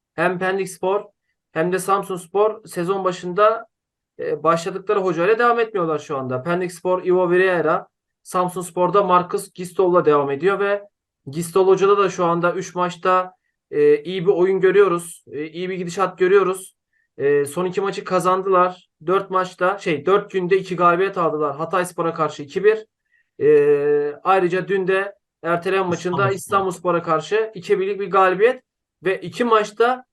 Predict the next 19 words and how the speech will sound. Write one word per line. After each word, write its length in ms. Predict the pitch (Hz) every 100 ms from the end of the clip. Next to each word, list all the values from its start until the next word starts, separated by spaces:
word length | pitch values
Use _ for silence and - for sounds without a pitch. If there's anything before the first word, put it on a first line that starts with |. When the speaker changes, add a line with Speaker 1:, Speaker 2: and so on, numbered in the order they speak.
| _ _ _ 139 139
Speaker 1:
son 260 | - 208
yirmi 280 | 202 196 220
dakikada 340 | 214 214 214 214
gelen 340 | 208 208 208
galibiyetler 500 | 196 190 196 190 208
oldu. 280 | 185 160 147
Geriden 500 | 135 170 170 202 196
gelen 240 | 185 170
bir 60 | 160
Samsunspor 600 | 160 160 156 151 - 156
oldu. 440 | 147 147 208 220 - _
Speaker 2:
Evet. 200 | 127 110 - -
Speaker 1:
E, 340 | 156 156 151
dakika 280 | 170 180 180
yetmişte 720 | 185 180 185 175 196 185 185
biliyorsun 420 | 180 190 180 170
dünkü 220 | 156 170 175
maçta, 520 | 170 170 180 180 180 _ _ _
yani, 500 | 156 165 160 160 165